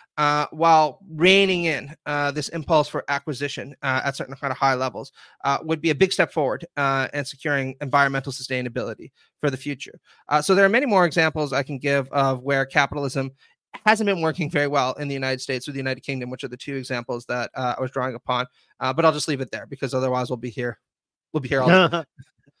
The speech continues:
Speaker 2: Yeah, well, we, we discussed that. Uh, most Indians will disagree with you. They're like, "We've tried socialism till nineteen nineties. F-, uh, F that. <laughs> We're happy in a co-, capitalist society." Most Indians will not buy this, what you're saying. But,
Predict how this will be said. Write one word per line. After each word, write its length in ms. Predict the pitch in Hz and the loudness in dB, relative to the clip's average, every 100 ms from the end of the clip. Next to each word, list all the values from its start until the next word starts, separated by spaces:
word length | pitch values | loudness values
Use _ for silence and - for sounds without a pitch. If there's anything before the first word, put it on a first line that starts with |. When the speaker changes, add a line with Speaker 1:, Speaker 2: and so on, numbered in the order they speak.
| - - - _ 127 | -20 -18 -20 _ -8
Speaker 2:
Yeah, 380 | 123 127 120 127 | 0 2 2 2
well, 240 | 143 151 151 | 6 6 6
we, 220 | 143 170 | 0 0
we 220 | 156 190 | 0 0
discussed 400 | 165 165 - 165 | -2 -4 -2 0
that. 200 | 139 123 | 0 0
Uh, 60 | 143 | 2
most 300 | 139 170 - | 6 6 6
Indians 280 | 156 151 135 | 4 2 2
will 120 | 135 | 0
disagree 400 | 120 127 113 123 | 0 -2 -2 -2
with 200 | 117 117 | -2 -2
you. 80 | 120 | -2
They're 200 | 127 135 | -2 2
like, 200 | 135 127 | 0 2
"We've 160 | 170 | 0
tried 240 | 165 175 160 | 4 2 2
socialism 560 | 175 156 165 143 151 | -2 -2 -2 -2 -4
till 120 | 147 | -4
nineteen 380 | 143 135 139 143 | -4 -2 -2 -2
nineties. 440 | 143 143 151 143 - | 0 0 0 -2 -6
F-, 120 | 156 - - 123 - | -8 -8 -14 -14 -4
uh, 220 | 131 123 - - | 0 0 -4 -2
F 220 | 202 240 | 2 2
that. 360 | 165 208 214 - - - | 6 8 8 4 -6 -14
<laughs> 120 | _ | _
We're 360 | 170 160 - 262 | 0 2 6 6
happy 340 | 220 233 - 233 | 8 4 4 -2
in 180 | 247 - | -2 -2
a 80 | 269 | -4
co-, 200 | - 262 - 233 | 0 0 0 -4
capitalist 680 | 247 240 - 285 - 269 - | 0 0 2 -6 -4 -8 -4
society." 640 | 262 - - - - 220 - 196 214 175 170 | -4 -4 -2 -2 -2 -8 -8 -10 -10 0 8
Most 260 | 330 339 | 8 8
Indians 340 | 311 285 285 262 | 0 2 0 2
will 120 | 254 | 4
not 260 | 226 220 | 6 6
buy 220 | 175 196 190 | 8 8 6
this, 340 | 175 151 147 | 2 -4 -10
what 220 | 156 151 | -6 -4
you're 80 | 156 | -4
saying. 340 | 143 143 110 98 - 180 185 | -6 -8 -8 -12 -20 -18 -16
But, 260 | 156 196 | 2 2